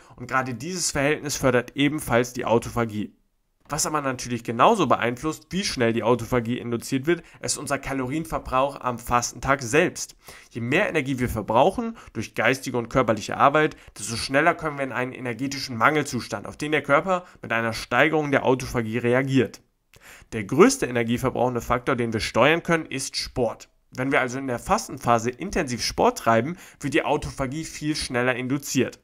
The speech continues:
An diesen Faktoren erkennt man, dass es total lebensstilabhängig ist, wie schnell die Autophagie stimuliert wird und dementsprechend schwer ist es,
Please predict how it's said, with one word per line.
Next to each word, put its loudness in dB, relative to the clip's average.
An -2
diesen 0
Faktoren 0
erkennt -2
man, 2
dass -4
es -2
total 0
lebensstilabhängig 2
ist, -8
wie -2
schnell 0
die -4
Autophagie -2
stimuliert 0
wird -4
und -6
dementsprechend -2
schwer 4
ist -4
es, -8